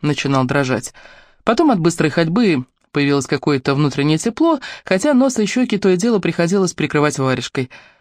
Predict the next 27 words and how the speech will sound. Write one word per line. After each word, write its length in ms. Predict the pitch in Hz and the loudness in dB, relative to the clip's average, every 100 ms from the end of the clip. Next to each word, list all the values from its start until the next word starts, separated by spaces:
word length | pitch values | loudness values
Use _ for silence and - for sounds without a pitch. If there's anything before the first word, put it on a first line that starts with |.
| _ - | _ -2
Варежка 480 | 160 135 - 147 | 0 0 -4 -2
защищала 480 | 135 139 147 156 139 | -2 -2 -2 0 0
лицо 260 | 135 139 156 | 0 0 -2
от 140 | 139 | 0
ветра, 260 | 185 175 143 | 0 2 0
но 160 | 143 | 0
начинали 460 | 151 160 208 240 180 | 0 0 2 2 2
мёрзнуть 480 | 147 180 175 156 - | 2 0 0 -2 -2
неподвижные 540 | 143 143 135 131 156 | 0 0 0 0 0
пальцы. 420 | - 143 127 - - _ - - - - - | 2 -2 -2 -10 -18 _ -18 -14 -14 -14 -2
Прорезая 480 | 202 240 294 359 302 | 2 2 2 2 0
слабую 360 | 302 277 247 | 0 2 2
облачность, 500 | 240 233 - 214 202 | 2 0 0 -2 0
выглянуло 400 | 196 175 165 151 | 0 2 2 2
яркое 400 | 143 143 - 156 | 2 0 0 0
солнце, 520 | 151 262 247 208 190 | 0 0 0 2 0
стало 300 | 175 - 190 | 0 0 2
ослепительно 560 | 151 - 135 147 143 151 | 0 -2 -2 -2 0 -2
светло 360 | - 190 - 277 | 0 -2 0 0
и 40 | |
необыкновенно 600 | 185 147 - 143 151 151 | 2 0 0 0 0 0
красиво. 600 | - 156 - 143 135 127 - - _ _ | 0 -2 -2 -4 -2 -2 -6 -20 _ _
Забыв 400 | 156 156 139 139 | -2 -2 0 0
о 60 | 143 | 0
морозе, 440 | 147 175 214 160 | 2 2 2 0
прищурив 460 | 131 147 - 190 147 | -2 -2 2 2 2
глаза, 400 | 147 156 233 | 0 2 0